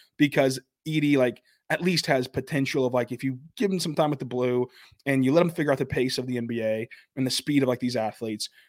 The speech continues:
I think you could figure it out to an extent, or, and at least be like a, at least be like a Boban type of player where, like, and a, and a better, better than Boban, of course, but, like, a Boban type of player where, like, you, you don't use him a ton, but you use him in certain matchups. Like, remember whenever Carlisle went to Boban in the playoffs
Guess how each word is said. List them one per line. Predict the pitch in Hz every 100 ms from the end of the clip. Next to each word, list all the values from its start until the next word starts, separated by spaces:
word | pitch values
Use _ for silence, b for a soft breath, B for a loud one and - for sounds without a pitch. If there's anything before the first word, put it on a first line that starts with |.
| _
I | - 143
think | 156 139
you |
could | 135
figure | - 147 135 117
it |
out | 123 135 -
to |
an | 139
extent, | - 131 151
or, | 139
and | 139
at | 151 131
least | 180 170
be | 170
like | 139 127 123
a, | 117 110 - b b b _
at | 160
least | 190
be | -
like | 165
a | 139
Boban | 131 131 131 131 139
type | 139
of | 139
player | 147 143
where, | 135 123
like, | 120 - _ -
and | 160
a, |
and | 139 143
a |
better, | 131 151 135
better | 131 170
than | 139 123
Boban, | 110 107
of | 110
course, | - 107
but, | 127
like, | 131
a |
Boban | 131 151 147 131
type | 135
of |
player | - 131 123
where, | 120
like, | 117 110 b b b b
you, | 156 175 147 - _ _
you | 175 202
don't | 175 156 -
use | 139 160 151
him | - 135 120 117
a |
ton, | 117 - 190 156 120
but | 123 -
you |
use | 131 139 170 147
him | 143 123 120 b b b
in | 156 151
certain | 156 131
matchups. | 135 135 123
Like, | 135 156
remember | 156 165
whenever | 165 143
Carlisle | 127 135 131 135 135
went | 135
to | 139
Boban | 127 127 127 135
in | 131
the |
playoffs | 127 - 120 139 - -